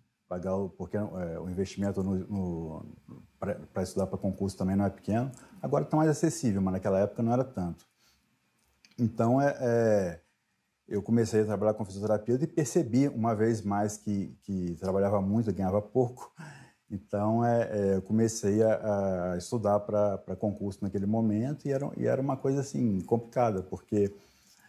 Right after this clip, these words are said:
era, eu atendia pacientes, às vezes, a, a, paciente domiciliar, e naquela época eu rodava muito de moto, então de um paciente pro outro, eu ia,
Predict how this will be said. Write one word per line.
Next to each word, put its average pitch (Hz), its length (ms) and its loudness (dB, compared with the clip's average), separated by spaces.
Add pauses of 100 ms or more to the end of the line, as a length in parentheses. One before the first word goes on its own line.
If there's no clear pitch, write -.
(140)
era, 98 960 2 (140)
eu 92 100 -8
atendia 101 320 0
pacientes, 113 540 0
às 90 140 0
vezes, 92 200 0 (400)
a, 90 180 -6
a, 80 40 -6 (160)
paciente 90 420 -2
domiciliar, 98 800 2 (440)
e 98 440 2 (160)
naquela 110 240 4
época 120 180 -2
eu 117 60 -8
rodava 117 260 4
muito 120 180 -2
de 117 120 -4
moto, 107 420 -2
então 113 340 -4 (380)
de 107 140 0
um 143 40 2
paciente 127 540 0
pro - 180 -2
outro, 123 400 2
eu 113 140 2
ia, 117 240 4